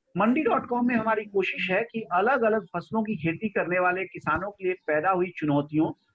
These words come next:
और उनके समाधान पर हम विस्तार से चर्चा करें।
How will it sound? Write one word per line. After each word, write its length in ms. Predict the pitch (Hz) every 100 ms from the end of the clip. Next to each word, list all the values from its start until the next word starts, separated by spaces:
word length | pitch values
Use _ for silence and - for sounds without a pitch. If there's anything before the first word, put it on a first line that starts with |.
| -
और 140 | 185 190
उनके 240 | 214 233
समाधान 580 | 226 190 180 156 196 226
पर 320 | 196 180 165
हम 80 | 160
विस्तार 460 | 202 175 - 170 156
से 140 | 147
चर्चा 320 | 143 120 120
करें। 260 | 104 - -